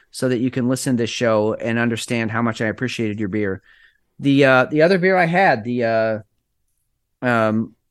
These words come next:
Logsdon Forager, great beer. I have nothing to take away from it. Little bit unusual as far as a porter goes, but I enjoyed the unusual about it.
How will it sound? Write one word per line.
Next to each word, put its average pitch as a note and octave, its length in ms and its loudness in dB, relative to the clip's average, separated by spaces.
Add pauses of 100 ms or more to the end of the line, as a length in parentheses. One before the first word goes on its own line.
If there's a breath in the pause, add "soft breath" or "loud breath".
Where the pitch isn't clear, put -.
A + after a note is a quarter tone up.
(120)
Logsdon C3+ 720 0 (680)
Forager, A#2 680 0 (260)
great F#3 380 4
beer. F#2+ 420 0
I C3+ 140 2
have C3 200 4
nothing E3+ 420 2
to C#3 80 4
take C3+ 220 -4
away A2+ 200 0
from A2+ 200 -4
it. A2+ 180 -4 (360 soft breath)
Little G#3+ 320 6
bit A3+ 180 8
unusual D#3+ 560 4 (100)
as D3 180 -2
far D3+ 180 4
as C#3 100 -2
a C3+ 60 -4
porter D3 320 0
goes, D3 380 2 (300 soft breath)
but D3 120 4
I C#3 60 6
enjoyed C#3 500 6
the B2 300 2
unusual B2 540 2
about G2 300 0
it. G2 160 -4